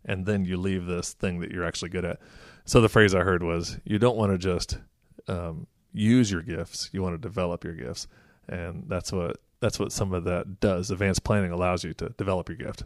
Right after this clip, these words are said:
so that you're not just, you know, letting it do whatever and, and kinda atrophy because you're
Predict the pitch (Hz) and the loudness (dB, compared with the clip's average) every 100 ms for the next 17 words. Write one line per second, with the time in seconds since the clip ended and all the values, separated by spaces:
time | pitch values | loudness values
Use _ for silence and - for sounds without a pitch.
0 | - - 87 82 92 87 85 92 95 82 | -12 -8 -6 -6 -6 -8 -10 -10 -8 -8
1 | - - - - 87 85 - - _ _ | -10 -16 -20 -14 -10 -8 -10 -14 _ _
2 | _ - 98 - 92 - - _ _ _ | _ -8 -6 -6 -8 -10 -20 _ _ _
3 | _ - 104 82 82 87 87 80 - - | _ -2 -2 -2 -4 -4 -4 -6 -8 -10
4 | - - - - 90 - - - - 131 | -12 -8 -6 -4 -6 -6 -8 -8 -8 -8
5 | 98 - - | -8 -8 -12